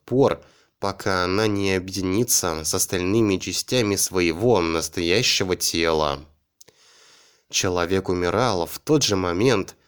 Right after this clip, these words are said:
когда рука захватывала его тело. Но до тех пор,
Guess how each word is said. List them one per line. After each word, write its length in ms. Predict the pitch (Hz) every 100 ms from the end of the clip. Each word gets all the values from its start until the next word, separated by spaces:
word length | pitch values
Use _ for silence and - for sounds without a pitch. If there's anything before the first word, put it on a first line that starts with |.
| _ -
когда 300 | 104 98 95
рука 520 | 90 85 - 147 104 90
захватывала 880 | 87 92 87 90 98 156 156 113 107
его 260 | 104 95 95
тело. 680 | - - 92 87 82 65 - _ _ _ _ _ _ -
Но 180 | 101 98
до 120 | 95
тех 260 | - 92 -
пор, 460 | - 131 117 92